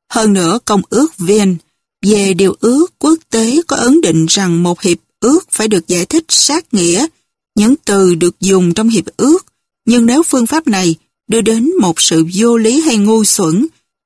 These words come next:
thì có thể dùng những tài liệu hoặc hiệp ước khác có liên quan đến hiệp ước này, hoặc tìm hiểu mục đích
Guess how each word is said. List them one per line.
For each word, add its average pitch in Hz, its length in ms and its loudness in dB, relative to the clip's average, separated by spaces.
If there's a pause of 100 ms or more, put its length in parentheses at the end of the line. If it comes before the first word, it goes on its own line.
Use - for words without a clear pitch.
(120)
thì 214 240 0
có 320 160 -2
thể 254 120 0
dùng 208 340 0
những 170 240 0 (100)
tài 190 140 -2
liệu 170 440 0 (340)
hoặc 180 180 -2 (280)
hiệp 185 160 0 (120)
ước 320 260 0 (100)
khác 302 340 -2 (560)
có 285 80 0
liên 254 260 2
quan 226 260 0
đến 233 240 0 (100)
hiệp 170 180 0 (180)
ước 277 300 -2
này, 180 320 -2 (400)
hoặc 214 180 -2 (120)
tìm 208 140 2
hiểu 202 160 0
mục 233 220 0
đích 285 180 0